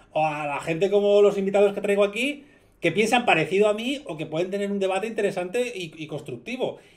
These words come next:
Incluso puedo dar visibilidad a alguien que no piensa como yo, pero con quien puedo llegar a algún tipo de, de acuerdo. Pero ¿te estás quejando que las feministas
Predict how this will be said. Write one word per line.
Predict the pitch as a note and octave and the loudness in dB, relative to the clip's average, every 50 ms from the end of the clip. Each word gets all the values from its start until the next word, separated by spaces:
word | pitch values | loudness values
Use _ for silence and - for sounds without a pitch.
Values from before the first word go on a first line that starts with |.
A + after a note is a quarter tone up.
| _ | _
Incluso | - G#3 F#3+ D#3 G3 F#3+ G3 D#3 D#3 | -6 -6 -2 -2 2 4 4 4 4
puedo | - E3 G3 A3+ | 4 4 4 4
dar | A#3+ B3+ B3+ | 4 2 0
visibilidad | B3 B3 A#3+ B3+ A#3 A#3 A3+ A3+ B3+ C4 B3+ - | -2 -4 -6 -8 -8 -6 -2 -2 -2 -2 -2 -4
a | - | -6
alguien | D3+ F3 A3 G#3+ - | -6 -4 -4 -6 -8
que | E3+ | -8
no | D3 D3 - | -10 -8 -6
piensa | - G3 F#3 G3 F#3+ | -6 -6 -6 -6 -6
como | F#3+ G#3 G3+ G3+ G3+ | -6 -6 -4 -4 -4
yo, | G3 G#3 A#3+ C4 - - - - _ _ | -2 -2 -4 -4 -6 -12 -18 -20 _ _
pero | - E3+ D#3+ | -6 -4 -2
con | D#3 D#3+ D#3+ | -2 -2 -2
quien | D#3 D#3+ D3+ D3 | -2 -4 -4 -4
puedo | - C#3 C#3+ D3 F#3+ | -4 -6 -6 -4 -4
llegar | A#3 B3+ A#3+ G#3+ F#3+ D#3+ | -4 -2 -2 -2 -2 -2
a | D#3+ | -2
algún | D#3 D3+ C#3 C#3+ C#3 | -4 -6 -6 -6 -6
tipo | C3+ D3 D3 C3+ D3 C3+ | -6 -6 -4 -2 -2 -2
de, | C3 C3 B2+ B2 A#2 - - _ _ _ | -2 -2 -4 -6 -10 -12 -16 _ _ _
de | - C#3+ | -6 -4
acuerdo. | B2+ - - C#3 E3 G#3 A3+ G#3 - - - - _ _ _ _ _ | -4 -4 -2 -2 -2 0 0 -2 -4 -4 -8 -18 _ _ _ _ _
Pero | - D#3+ E3 E3 D#3+ | -2 0 0 0 -2
¿te | - - F3+ | -4 -6 -6
estás | D#3 - - D#3 F3 - - | -6 -4 -4 -4 -4 -4 -6
quejando | - B3 A#3 - D#4 D4+ C#4+ C4+ C4 C4 | -6 -6 -4 -2 -2 0 0 0 0 0
que | C4+ A#3 | 0 0
las | A3 G#3+ G3+ | 0 0 0
feministas | - G3+ G3+ G3+ G3+ G3+ F#3+ - - G3+ F3+ F3+ F3 - | 0 -2 0 0 -2 -2 -4 -2 -2 0 0 0 -2 -6